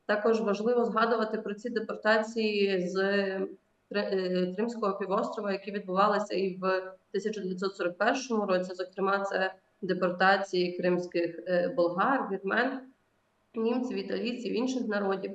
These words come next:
Також важливо говорити, е, про те, щоб в-, важливо взагалі оперувати документами і, і джерелами, так,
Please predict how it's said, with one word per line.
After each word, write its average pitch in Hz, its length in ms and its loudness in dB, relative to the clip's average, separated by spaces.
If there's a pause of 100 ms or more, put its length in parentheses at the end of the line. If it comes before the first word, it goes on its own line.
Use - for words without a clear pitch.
(520)
Також 254 580 2
важливо 233 440 0
говорити, 220 560 -2
е, 190 800 -4
про 202 120 -2
те, 254 320 4
щоб 214 360 -4
в-, 185 420 -2
важливо 247 400 4
взагалі 220 640 -2 (120)
оперувати 220 560 2
документами 226 880 -2
і, 208 340 -4
і 208 240 -6
джерелами, 220 640 2
так, 202 300 -4